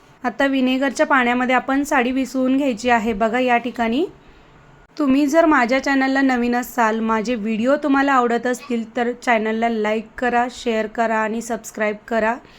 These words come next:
इथे बघा मी ब्लाऊजही वॉश करून घेतला आहे. ब्लाऊज अलगद असा पिळून घेते मी, पूर्ण दाबून पिळायचा नाही. असं आपण अलगद पिळल्यामुळे ना ब्लाऊज, त्याला इस्त्री करायची गरज पडत नाही आपल्याला. बघा इथे परत एकदा मी अशा साडींना मिऱ्या करून घेते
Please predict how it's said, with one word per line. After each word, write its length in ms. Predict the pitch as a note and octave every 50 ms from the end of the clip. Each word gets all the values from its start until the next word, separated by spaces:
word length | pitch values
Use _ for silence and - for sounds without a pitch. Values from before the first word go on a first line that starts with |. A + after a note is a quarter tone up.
| - - - _ _ _ -
इथे 280 | C#4+ C#4 C4+ C#4 D#4
बघा 280 | D#4 C#4+ C#4+ B3+ B3+ B3+
मी 120 | B3+ C4 C4
ब्लाऊजही 460 | A3 A#3 B3 A#3+ A#3+ A#3+ A3 C4+ D4+
वॉश 300 | D4+ C#4 B3+ B3+ C4 C4
करून 300 | - - C#4+ C4 B3 B3+ C4
घेतला 300 | D4 C#4+ C4+ C#4 A3+ A3+
आहे. 100 | A#3 B3
ब्लाऊज 360 | A3 G#3+ A#3+ A#3+ B3 B3+ B3+
अलगद 420 | - C#4 B3+ B3+ A#3 A3 C#4+ C#4+ D4+
असा 180 | D4 D4 D#4+
पिळून 380 | D#4 D#4 D#4 C#4+ C4+ B3+ B3+ B3+
घेते 300 | C4 C#4+ C4+ B3 B3+ A#3+
मी, 160 | A3+ A3+ A#3+ B3 - - - -
पूर्ण 320 | - D4 D4 D4+ C#4+ D4+ D#4
दाबून 380 | C4 C#4+ C4+ A#3+ G#3 B3+ B3+ C4
पिळायचा 460 | C4+ C4+ B3 A#3 A3+ A#3 A3+ - B3+
नाही. 240 | B3 A#3 A3+ B3 C4 - - - - - - _ - -
असं 260 | - C4+ C4+ - - D4+
आपण 280 | D4 D4 D#4+ D#4+ D#4
अलगद 320 | D4 C4+ B3 A3 A3+ C4+ C4+ C#4 -
पिळल्यामुळे 560 | D4 C4+ B3+ B3 B3+ B3+ C4 C4 C4 C4 B3+
ना 160 | A#3+ A#3+ A#3
ब्लाऊज, 420 | G3+ A3 A3 A3 A3+ B3+ C4+ - - - - - - - - -
त्याला 180 | B3+ B3 B3
इस्त्री 340 | B3+ C4 B3 - - C4+ C4+
करायची 380 | B3+ C#4+ C#4 C4+ B3+ B3+ - C#4
गरज 340 | B3 B3+ A#3 A3+ A#3 A#3 -
पडत 360 | - C4+ B3 A3+ A#3 A#3 -
नाही 140 | C4+ C4 B3
आपल्याला. 440 | A#3 A#3+ - A3+ G#3+ G#3+ A3 A#3+ C4+ D4+ - - - - - - - - - - -
बघा 200 | A#3 A3 G#3+ A#3
इथे 200 | A3+ G#3+ B3+ B3+
परत 400 | - - - C4 B3+ C4 C4 C4
एकदा 240 | C#4+ C#4 A#3 G#3+ C4+
मी 160 | C4 C4 C4+
अशा 220 | C4+ C4 C4+ C#4 C#4+
साडींना 480 | - C#4+ B3 A#3 A3+ A#3 B3 B3 B3
मिऱ्या 300 | B3 B3+ B3 A#3+ A#3+ A#3+
करून 340 | A#3+ - C#4 B3+ B3+ B3+ C4
घेते 440 | C4 C#4 C4 C4+ - A#3 A#3+ C#4 F4